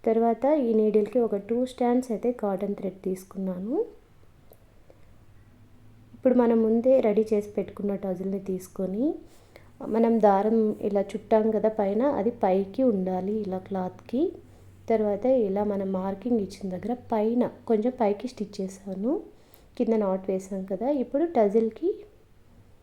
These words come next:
ఈ విధంగా స్టిచ్ చేస్తున్నాను పైకి, తర్వాత ఇలా సైడ్కి అయితే స్టిచ్ చేస్తున్నాను.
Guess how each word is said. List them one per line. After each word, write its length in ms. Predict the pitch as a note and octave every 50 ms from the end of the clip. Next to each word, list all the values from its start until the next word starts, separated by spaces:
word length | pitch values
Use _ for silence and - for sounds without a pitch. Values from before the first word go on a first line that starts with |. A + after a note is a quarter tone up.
| - - - - - _ - - - - -
ఈ 160 | - A3+ A3
విధంగా 500 | G3+ G3 F#3 F#3+ F#3 F#3+ F#3+ F#3+ G#3+ A3+ A3+
స్టిచ్ 320 | A3+ - A3 G3 G#3 -
చేస్తున్నాను 640 | - F#3 F#3 F#3+ - - G3 F#3+ F#3 F#3 F#3 G3+ G#3
పైకి, 440 | G3 G3+ F#3 F3+ F3+ - - C4 E4 - - - - - - - - - - - - - - - - - - - _ _ _ - - - _ - _ - - _ _ - - - - - -
తర్వాత 280 | A#3 G#3+ A3 G#3+ A3 B3+
ఇలా 240 | C4 B3 A3 G3+
సైడ్కి 460 | G3+ - G#3+ F#3+ F#3+ F#3+ F#3+ F#3+ - G3
అయితే 200 | F3+ G3 G#3+ A3+
స్టిచ్ 300 | - - G#3 - - -
చేస్తున్నాను. 720 | G3 F#3 F#3+ - - - - F#3+ F#3 F#3 F3+ F#3 A3+